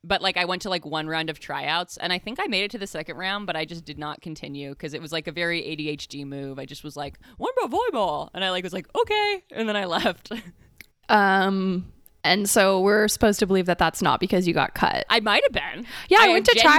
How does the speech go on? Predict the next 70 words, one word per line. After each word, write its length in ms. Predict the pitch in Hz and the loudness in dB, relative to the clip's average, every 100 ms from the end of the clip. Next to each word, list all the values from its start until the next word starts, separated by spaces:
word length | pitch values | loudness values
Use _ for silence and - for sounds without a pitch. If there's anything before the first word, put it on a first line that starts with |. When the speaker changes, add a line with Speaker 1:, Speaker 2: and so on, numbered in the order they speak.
| 320 | 6
Speaker 2:
tryouts 160 | 320 | 6
and 100 | 302 | 4
then 80 | 294 | 4
I 80 | 349 | 2
just 220 | 440 - | 2 2
stopped 260 | 269 233 214 | 6 4 4
going. 220 | 220 214 | 2 4
I 80 | 240 | 2
don't 80 | |
even 140 | 381 381 | 2 2
remember 260 | 269 240 | 2 4
what 160 | 220 196 | 4 4
happened. 380 | 180 185 180 180 | 4 2 0 2
Yeah, 160 | 196 190 | 4 4
no, 100 | 202 | 4
I 80 | 196 | 4
Speaker 1:
Yeah, 40 | |
Speaker 2:
went, 120 | 151 165 | 4 4
Speaker 1:
that 40 | |
Speaker 2:
I 40 | |
Speaker 1:
does 80 | 226 | 2
Speaker 2:
went 100 | 233 151 | 0 -2
Speaker 1:
sound 40 | 240 | -2
Speaker 2:
to, 60 | |
like, 100 | 220 | 0
the 80 | 220 | -2
second 340 | 226 208 196 202 | 0 -2 -2 -2
day, 180 | 190 | 0
but 120 | 190 190 | 0 0
yeah, 220 | 165 156 | 0 0
then 120 | 196 | -2
after 220 | 170 170 | -2 -2
that 120 | 160 120 | -6 -6
I 120 | 147 | -6
just 200 | 151 - | -8 -10
stopped. 440 | - - - - 247 | -8 -6 -6 -4 -6
<laughs> 80 | - | -6
Speaker 1:
That 120 | 196 | -6
does 140 | 190 190 | -6 -4
sound 240 | 190 165 | -4 -6
fake 240 | - 156 151 | -6 -8 -8
as 80 | |
heck. 400 | 147 147 139 - _ | -8 -8 -8 -10 _
No, 160 | 208 226 | -2 0
I 140 | 202 | 2
actually 260 | 220 - 302 | 0 -2 -6
genuinely 540 | 185 160 170 170 165 | -4 -4 -4 -6 -8
do 160 | 151 156 | -6 -6
not 240 | 147 143 | -8 -8
remember 440 | 147 143 143 147 143 | -10 -12 -10 -10 -8
why 220 | 147 143 | -8 -6
I 100 | 151 | -6
didn't 220 | 147 151 | -8 -10
go 160 | 143 139 | -10 -10
back. 340 | - - - - | -10 -10 -8 -4
I 160 | 185 | -4
do, 220 | 196 190 208 | -2 -4 -2
I 120 | 185 | -2
feel 320 | 180 - 202 240 | -4 -6 -4 -4
like 240 | 269 277 | -4 -6
it 140 | 214 | -10
was 300 | 170 156 156 | -6 -6 -4
a 100 | 175 | -8
choice, 920 | 160 - - - 170 139 143 208 370 | -12 -14 -16 -14 -12 -8 -4 -4 -6
but 160 | - 202 | -8 -4
maybe 240 | 196 196 | -2 0
I'm 120 | 190 196 | -2 -2
just, 200 | 190 190 | -6 -6
maybe 200 | 190 190 | -2 -2
I've 180 | 175 | -2